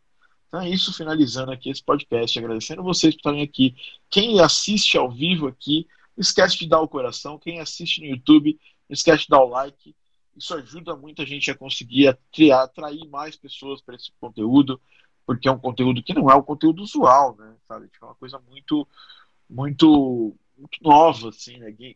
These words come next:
game áudio, né, cara? As pessoas, às vezes, não têm essa, essa, essa visão da importância do áudio pra jogos, né? Então, se vocês querem continuar que esse co-, que esse conteúdo esteja aberto,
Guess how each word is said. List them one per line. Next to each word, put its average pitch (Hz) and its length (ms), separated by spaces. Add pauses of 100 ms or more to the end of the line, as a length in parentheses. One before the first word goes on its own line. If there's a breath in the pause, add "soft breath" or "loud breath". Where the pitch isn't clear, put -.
game 147 360
áudio, 123 400
né, 123 220
cara? 107 160
As 104 80
pessoas, 131 400 (260)
às 151 80
vezes, 156 140
não 175 100
têm 160 180
essa, 165 300 (460 soft breath)
essa, 139 360
essa 139 240
visão 143 560 (140)
da 123 120
importância 147 640
do 127 120
áudio 123 220
pra 110 180
jogos, 117 520
né? 113 220 (720 soft breath)
Então, 156 440 (100)
se - 140
vocês 151 260
querem 156 200
continuar 156 460
que - 80
esse - 100
co-, - 260 (160)
que - 80
esse - 120
conteúdo 139 280
esteja 139 260
aberto, 139 460